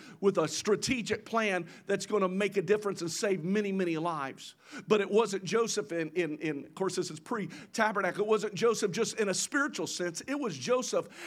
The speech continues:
as a leader who had a, a vision from God, who had a word from God, operating in the halls of the palace at that particular time, but still a leader after the Lord.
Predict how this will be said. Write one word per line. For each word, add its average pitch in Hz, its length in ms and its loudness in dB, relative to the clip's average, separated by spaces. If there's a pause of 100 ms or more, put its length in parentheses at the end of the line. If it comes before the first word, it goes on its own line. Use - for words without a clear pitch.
(220)
as 208 260 4
a 220 140 4
leader 208 580 2 (240)
who 226 120 2
had 208 200 4
a, 202 220 2 (220)
a 208 100 2
vision 262 540 4
from 208 200 0
God, 170 340 2
who 202 140 2
had 190 220 6
a 185 80 4
word 269 420 8
from 170 240 0
God, 147 380 2 (320)
operating 180 880 0 (540)
in 151 120 -4
the 156 80 -2
halls 156 440 -4
of 127 80 -12
the 123 80 -18
palace 135 480 -12
at 123 160 -10
that 120 160 -8
particular 123 440 -14
time, 117 440 -14
but 139 180 -8
still 196 500 -12 (1040)
a - 20 -14
leader 131 320 -6
after 123 240 -8
the 117 80 -10
Lord. 135 300 -8